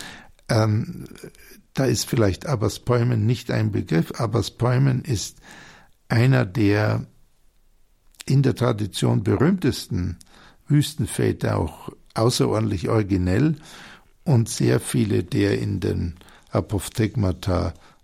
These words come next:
aufgeführten Aussprüche beziehungsweise Begebenheiten haben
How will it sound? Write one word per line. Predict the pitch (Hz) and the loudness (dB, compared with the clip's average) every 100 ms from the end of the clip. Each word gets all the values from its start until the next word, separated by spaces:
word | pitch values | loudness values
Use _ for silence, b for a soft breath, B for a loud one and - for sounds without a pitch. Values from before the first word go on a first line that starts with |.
| _ | _
aufgeführten | 131 107 - - - 110 95 - 95 87 80 - B B B B | -4 -2 -4 -6 -4 -2 -2 -2 -4 -2 -6 -12 B B B B
Aussprüche | - 101 - - 113 - 101 | -2 -2 -2 -4 -4 -2 -4
beziehungsweise | 90 82 - 101 - 90 80 - | -4 -4 -2 -2 0 -2 -2 -4
Begebenheiten | 98 - - 101 104 78 92 82 107 85 B B B B B - _ | -6 -2 0 0 0 -2 -4 -4 -4 -6 B B B B B -20 _
haben | - 92 95 92 85 80 113 | -2 0 2 0 -2 -2 -6